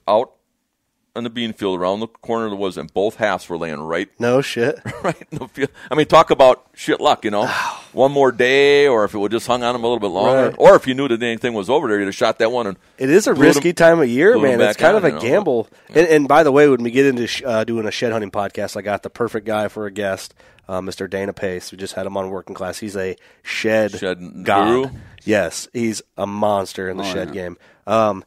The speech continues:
Speaker 2: hey, thinking of it, we have the skull plate of your buck from this year. Do you want, Chandler can bring him in here if
Speaker 1: Yeah,
Speaker 2: you
Speaker 1: if
Speaker 2: wanna
Speaker 1: you
Speaker 2: show
Speaker 1: wanna.
Speaker 2: him in frame. Gra-, grab him, Chandler. We got Mister Austin Chandler behind the scenes here.
Speaker 3: You can't see him, but he's there.
Speaker 2: He is. You can feel his aura.
Speaker 1: He,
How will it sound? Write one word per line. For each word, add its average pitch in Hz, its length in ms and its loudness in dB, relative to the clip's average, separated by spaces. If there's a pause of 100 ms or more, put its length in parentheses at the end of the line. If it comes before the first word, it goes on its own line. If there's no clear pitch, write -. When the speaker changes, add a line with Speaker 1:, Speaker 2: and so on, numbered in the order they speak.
(160)
Speaker 2:
hey, 165 120 0
thinking 170 300 0
of 135 100 2
it, 135 80 2
we 127 120 2
have 156 100 2
the 123 60 -6
skull 139 260 -2
plate 113 180 -2
of 107 60 -6
your 104 100 -6
buck 110 240 -2
from 107 140 -12
this 113 200 -6
year. 101 100 -4
Do 95 80 -8
you 98 60 -4
want, 101 160 -6 (380)
Chandler 113 320 -4
can 104 200 -10
bring 104 140 -4
him 101 100 -6
in 113 100 -4
here 117 100 -4
if - 40 -6
Speaker 1:
Yeah, 180 80 -6
Speaker 2:
you - 20 -4
Speaker 1:
if - 60 -4
Speaker 2:
wanna 104 80 -6
Speaker 1:
you 113 60 -4
Speaker 2:
show 110 40 0
Speaker 1:
wanna. 104 120 0
Speaker 2:
him 107 100 -6
in 101 80 -10
frame. 113 400 -4 (760)
Gra-, 131 200 -2 (140)
grab 160 260 6
him, 123 100 -2
Chandler. 143 380 -2
We 135 100 -4
got 127 180 0 (260)
Mister 127 240 -4
Austin 113 260 -2
Chandler 113 360 -4
behind 104 280 -2
the 95 60 -6
scenes 104 360 -6
here. 98 260 -8 (420)
Speaker 3:
You 101 120 -10
can't 113 240 -10
see 131 160 -6
him, 101 120 -6
but 98 80 -4
he's 104 160 -8
there. 110 280 -10 (200)
Speaker 2:
He 101 80 -10
is. 104 320 -4
You 120 120 -10
can 110 100 -6
feel 131 300 0
his 104 100 -2
aura. 110 300 0
Speaker 1:
He, 90 80 -10